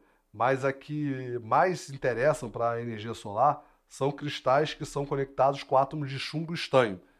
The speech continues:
Isso leva a um problema que a gente vai relatar aí ao longo do, do episódio da aplicação em larga escala da perovskita. Né, ela, ao contrário do, dos átomos de silício policristalino, que a gente já falou aqui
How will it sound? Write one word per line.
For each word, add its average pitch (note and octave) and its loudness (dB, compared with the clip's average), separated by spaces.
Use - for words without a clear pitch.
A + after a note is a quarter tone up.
Isso A2 -6
leva C3+ 6
a C3 2
um B2+ 2
problema B2+ -2
que B2+ -10
a - -6
gente B2+ -4
vai B2 6
relatar B2 4
aí A#2 6
ao A#2+ 2
longo A#2 -6
do, A2+ -10
do A2 -8
episódio A#2 -2
da A2+ 0
aplicação B2+ -2
em B2+ -6
larga C3 0
escala A#2+ -2
da B2 -6
perovskita. B2+ -8
Né, A2+ -4
ela, B2+ 4
ao A#2 -4
contrário C3 2
do, A2+ -8
dos G#2 -8
átomos A#2 0
de G2+ -10
silício A2+ -12
policristalino, A2 -4
que - -12
a G2 -10
gente G2 -10
já A2+ -6
falou A2 -10
aqui G#2+ -14